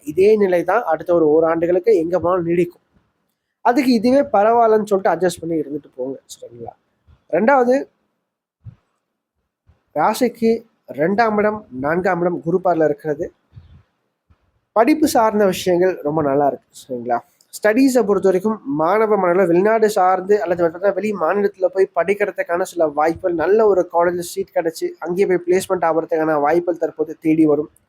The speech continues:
சில பேருக்கு படிச்சு முடிச்ச உடனே டக்குன்னு வேலை கிடைச்சிரும், சரிங்களா? So இப்படிப்பட்ட அமைப்புகள்லாம் ஒரு சிலருக்கு கண்டிப்பாக உண்டுங்க, சரிங்களா? So அப்போ எல்லா வகையிலையும் பார்த்தீங்கன்னா நிறைய சாதகமான விஷயங்கள்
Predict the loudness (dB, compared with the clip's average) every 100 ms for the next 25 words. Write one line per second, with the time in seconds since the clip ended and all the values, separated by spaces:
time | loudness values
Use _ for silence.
0 | _ _ _ _ _ 0 2 4 2 0
1 | 0 0 2 0 0 0 0 0 -2 -2
2 | 0 2 0 0 -4 -6 -14 -20 _ -14
3 | -12 -6 -8 -8 -16 -20 _ 0 0 0
4 | 0 0 0 2 2 2 2 4 2 0
5 | 0 -2 -4 -6 -4 -2 -2 -2 0 -2
6 | -4 -8 -10 -12 -14 -10 -4 -2 0 0
7 | 2 4 4 4 2 0 0 0 0 2
8 | 2 2 2 0 2 2 0 0 -2 -4
9 | -4 -2